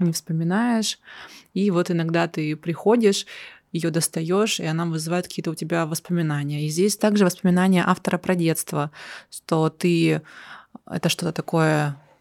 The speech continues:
что было давно, что далеко, может быть, уже убрано, и ты эти воспоминания достаёшь и начинаешь вот всё это разглядывать и вспоминать.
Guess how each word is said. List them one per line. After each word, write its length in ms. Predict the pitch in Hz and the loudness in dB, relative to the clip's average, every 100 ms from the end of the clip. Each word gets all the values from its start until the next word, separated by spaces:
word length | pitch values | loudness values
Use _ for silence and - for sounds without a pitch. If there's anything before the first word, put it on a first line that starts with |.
| _ - | _ -10
что 200 | - 160 | -6 -4
было 260 | 160 156 | -2 0
давно, 720 | 160 156 165 185 226 240 247 240 _ _ _ - | 0 0 2 4 4 4 2 -4 _ _ _ -12
что 760 | - - 151 156 151 151 - - | -10 -6 -6 -2 0 0 -2 -4
далеко, 480 | 165 160 160 160 156 | -2 -2 -2 0 0
может 240 | 156 151 | 0 -4
быть, 180 | 151 147 | -6 -4
уже 260 | 156 156 151 | -2 0 0
убрано, 720 | 196 226 220 202 190 185 175 - - - | 0 0 2 4 2 0 -4 -14 -20 -12
и 80 | 170 | -10
ты 340 | 165 160 151 156 | -4 -2 -2 -2
эти 240 | 160 - | -4 -6
воспоминания 800 | 151 - 160 156 156 151 147 156 | -10 -6 -4 -2 -2 -4 -4 -4
достаёшь 720 | 160 156 - 160 190 240 - | -4 -4 -4 -4 -2 -2 -2
и 80 | 165 | -2
начинаешь 580 | 160 - 165 180 175 - | -4 -2 -2 -2 -2 -6
вот 160 | - - | -14 -18
всё 200 | - - | -12 -8
это 180 | 160 156 | -4 -2
разглядывать 720 | 151 151 165 196 185 160 156 | -2 -2 -2 0 -2 -4 -6
и 300 | - 165 165 | -6 -4 -4
вспоминать. 680 | 160 - 175 165 160 139 - | -4 -6 -4 -2 -2 -4 -8